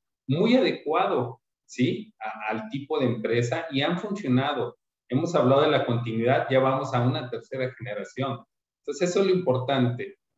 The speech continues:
eh, saber qué es, con qué podemos trabajar en el sistema de gobierno corporativo y algo que al empresario, pues, es la continuidad, ¿no? Eh, ese es el tema. Ya ves que se tiene el,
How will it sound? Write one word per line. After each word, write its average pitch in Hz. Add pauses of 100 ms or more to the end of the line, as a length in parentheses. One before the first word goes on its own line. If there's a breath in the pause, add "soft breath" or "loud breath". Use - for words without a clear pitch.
(320)
eh, 101
saber 151
qué 156
es, - (560)
con 135
qué 185
podemos 196
trabajar 135
en 147
el -
sistema 143
de 131
gobierno 117
corporativo 113 (280 soft breath)
y 127
algo 143
que 117
al 120
empresario, 139
pues, - (640)
es 175
la 196
continuidad, 120
¿no? - (160)
Eh, -
ese 135
es -
el 120
tema. 98 (420)
Ya 131
ves -
que 139
se 127
tiene 120
el, 98